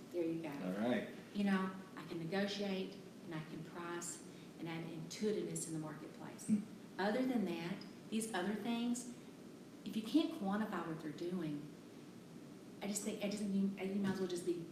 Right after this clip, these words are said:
Speaker 1: you're burning your time and your money.
Speaker 2: Sure. Right.
Speaker 1: Um, so I think we're all trying to take on too much, trying to wear too many hats. We gotta do Facebook, we gotta do Twitter, we gotta do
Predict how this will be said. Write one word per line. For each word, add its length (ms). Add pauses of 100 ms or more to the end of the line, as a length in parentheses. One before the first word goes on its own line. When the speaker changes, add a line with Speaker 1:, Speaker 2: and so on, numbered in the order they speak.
(180)
Speaker 1:
you're 100
burning 300
your 100
time 240
and 100
your 100
money. 260 (100)
Speaker 2:
Sure. 260 (380)
Right. 200
Speaker 1:
Um, 260 (160)
so 160
I 20
think 220
we're 80
all 100
trying 220
to 40
take 160
on 140
too 180
much, 280 (240)
trying 180
to 60
wear 100
too 160
many 160
hats. 320
We 60
gotta 160
do 100
Facebook, 560
we 80
gotta 220
do 160
Twitter, 380
we 220
gotta 180
do 140